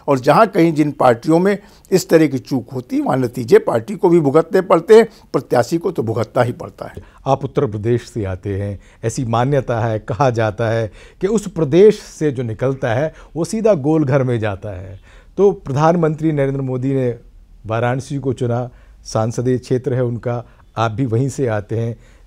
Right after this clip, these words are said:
Speaker 2: क्या लगता है, आने वाले लोकसभा चुनाव जो दो हज़ार चौबीस में होने वाले हैं, अ, किस तरीके की तस्वीर आपके सामने, हालांकि कयास आ रही है, लेकिन क्योंकि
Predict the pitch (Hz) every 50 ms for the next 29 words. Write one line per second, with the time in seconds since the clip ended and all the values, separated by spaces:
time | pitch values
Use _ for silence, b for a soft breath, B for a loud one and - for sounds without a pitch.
0 | _ - - - 220 208 196 160 139 120 - - 131 120 123 135 123 131 143 147
1 | 143 139 127 131 135 139 139 117 117 131 127 127 - 123 110 117 117 - - 123
2 | 110 104 101 92 92 104 113 117 107 110 107 110 101 - - 123 117 131 160 -
3 | - 139 127 123 117 117 107 98 95 98 98 101 101 - _ b b b b b
4 | b b b - - - - - 294 240 - - - _ - 226 220 240 262 254
5 | - 269 247 226 226 - 180 151 - 190 190 185 170 156 147 - 180 165 - -
6 | 123 123 131 135 135 143 135 139 151 170 160 - - 165 165 170 180 185 - 165
7 | 143 139 135 139 143 151 170 196 214 208 220 196 147 127 - 175 147 - b b
8 | b b - 156 147 175 175 165